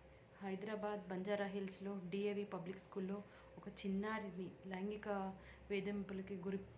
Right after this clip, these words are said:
గురి చేశాడనమాట. ఆ డ్రైవర్, స్కూల్ డ్రైవర్, ప్రిన్సిపల్‌ది స్కూల్ డ్రైవర్ అంట,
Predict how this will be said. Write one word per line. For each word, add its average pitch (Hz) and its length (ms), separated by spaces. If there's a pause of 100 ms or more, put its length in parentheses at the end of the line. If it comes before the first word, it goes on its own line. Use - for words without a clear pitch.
(160)
గురి 190 200
చేశాడనమాట. 185 760 (1300)
ఆ 190 100
డ్రైవర్, 190 500
స్కూల్ 208 340
డ్రైవర్, 175 420 (200)
ప్రిన్సిపల్‌ది 208 680
స్కూల్ 202 360
డ్రైవర్ 185 340
అంట, 175 160